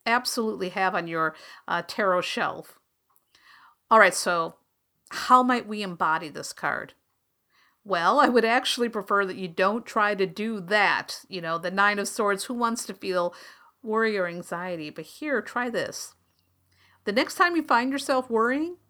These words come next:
get this card out of the deck and look at the image and ask yourself, "What can I do to bring myself comfort at this time?" Perhaps it might be a soak in the tub,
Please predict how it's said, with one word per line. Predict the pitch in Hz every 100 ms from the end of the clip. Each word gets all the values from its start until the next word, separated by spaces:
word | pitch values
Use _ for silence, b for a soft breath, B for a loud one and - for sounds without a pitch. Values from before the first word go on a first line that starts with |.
| _ _ _ _ -
get | 330 440
this | 427
card | - 370 330
out | 302
of | 254
the | 208
deck | 180 131 - - _ _ _ _ b b b b
and | 233
look | 320 381
at | 381
the | - 285
image | 233 220 185 196
and | 180
ask | 185 -
yourself, | 180 170 - 160 151 - _ _ _
"What | 202 226 262
can | 311
I | 311
do | 240 214
to | 208
bring | 185 196 226
myself | 247 - 175 175 -
comfort | - 320 349 208 170
at | - 180 175
this | 185 -
time?" | - 180 156 143 - _ _ _ _ _ _ b b b b
Perhaps | 190 220 -
it | 220
might | 208 208
be | 226 220
a |
soak | 180 - 226 226
in | 214
the | 202
tub, | 247 262 320 320